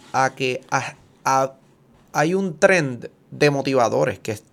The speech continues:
sea, de gente que no solamente que los están siguiendo, cool que los estén siguiendo, y eso puede ser gracias a lo que estamos hablando, pero de que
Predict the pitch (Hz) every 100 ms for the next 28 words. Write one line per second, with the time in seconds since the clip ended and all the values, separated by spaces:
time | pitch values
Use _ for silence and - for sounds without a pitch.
0 | _ - 165 123 131 123 165 202 165 151
1 | 143 139 151 185 233 254 254 214 208 180
2 | 175 190 165 139 202 214 127 - - 180
3 | 247 240 226 220 202 208 226 139 131 135
4 | 175 180 180 185 175 156 170 160 151 143
5 | 147 143 131 180 139 - - - - -
6 | - _ 170 165 160 160 151 147 135